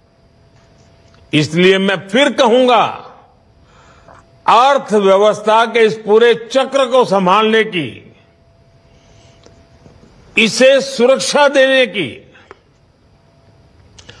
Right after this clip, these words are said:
बहुत बड़ी जिम्मेदारी आप सभी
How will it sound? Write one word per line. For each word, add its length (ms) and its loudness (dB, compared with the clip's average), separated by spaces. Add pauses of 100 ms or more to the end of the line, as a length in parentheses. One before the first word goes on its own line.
(360)
बहुत 680 0
बड़ी 320 0
जिम्मेदारी 1080 0 (1080)
आप 540 0
सभी 800 -2